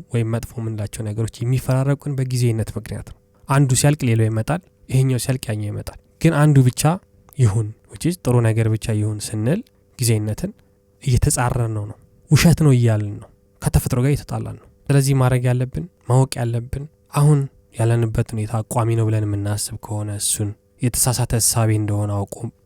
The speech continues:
መተው፣ ውጫዊ የሆኑ ማንኛውም ሁኔታዎች፣ ማንኛውም ነገሮች እንደሚለዋወጡ ማወቅ፣ ውስጤ የሆኑ ስሜቶቻችን እንደሚለዋወጡ ማወቅ፣ ቋሚ እንዳልሆኑ ማወቅ፣ እኔ እንደዚህ ነኝ ብለን መደምደም እንደማንችል፣ ብዙ ነገሮች እንደሚፈራረቁብን በማወቅ ከዛ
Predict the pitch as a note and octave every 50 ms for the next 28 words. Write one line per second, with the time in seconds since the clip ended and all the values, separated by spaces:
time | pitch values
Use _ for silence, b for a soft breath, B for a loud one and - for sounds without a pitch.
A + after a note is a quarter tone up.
0 | _ - A2 A2 - - A2 G#2 G#2+ - _ _ - C3 B2+ - D3 C3+ C#3 C3+
1 | C3 B2+ B2+ C3 C3 C3 B2+ C3 B2+ B2+ A#2+ A#2 A2+ A2 A2 G#2+ - G#2+ G#2+ G#2
2 | - - B2+ B2+ C3+ C3+ C3 C3 B2+ A#2+ A#2 A2+ A2 G#2+ A2+ A#2 A2 - - A2
3 | G#2 G#2+ G#2 G#2 G#2 G2+ G2+ G#2 G2+ G2+ G2 G2 G2+ G2+ - - - - - -
4 | - _ _ - - - C3+ C3+ - - - D3+ C#3 C3 C3 B2+ B2 A#2+ A#2+ B2
5 | B2+ A#2+ - - A#2 A#2 A#2 A#2+ A#2 A2 - A#2+ - - - - - - - -
6 | A#2+ - - _ - C3+ B2+ C3 B2 A#2+ A2+ A2 A2 G#2+ G#2 G#2 G#2 G2+ G2 -
7 | A2 G#2+ G#2 G#2 G2+ G2 - - - - - _ _ - - - C3 A#2 A#2+ A#2
8 | A#2 A2 A2 G#2 G#2 G#2 G#2 G#2+ G2+ G2 G2 F#2+ G2 G2+ - _ - - _ _
9 | _ _ _ B2+ B2+ C3 B2+ B2 A#2 A#2+ A#2 A2+ G#2 - A#2+ A2+ A2 A2 G#2+ G#2
10 | G2+ G2+ G2+ G2+ G2+ G2+ G2+ G2+ G2 G#2 G2+ G2 F#2+ F#2 F#2+ F#2 F#2+ F#2 F2+ F2+
11 | G2 - - - - - _ _ _ _ - C3+ C3 C#3 C3 B2+ A#2+ B2 B2 -
12 | - A#2 A2 A#2 B2 B2 - - - A#2 A2+ A2 A2 A2 - - - - - -
13 | A2 G#2 A2+ A2+ A2+ A#2 B2+ D#3 F3+ - - - - _ _ - C3 A#2+